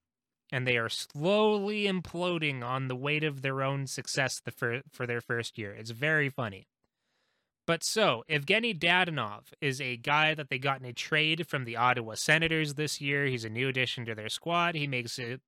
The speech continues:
lot of money. Um, and they needed to offload that money in order to be cap compliant and still have a really good team, right?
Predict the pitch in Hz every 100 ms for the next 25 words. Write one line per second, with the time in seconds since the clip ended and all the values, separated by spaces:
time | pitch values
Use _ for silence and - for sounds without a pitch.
0 | 135 123 107 110 156 208 190 - _ _
1 | _ _ _ - 151 147 151 151 147 147
2 | - - 156 160 160 151 143 208 233 220
3 | 190 156 156 - 175 208 - 151 156 202
4 | 220 214 160 117 - _ _ 143 131 123
5 | 120 107 98 104 _ 139 143 139 135 131
6 | - 127 117 120 113 127 127 - 127 131
7 | 123 131 120 120 113 113 120 107 101 101
8 | 117 120 - 185 123 95 - _ - 110
9 | 113 175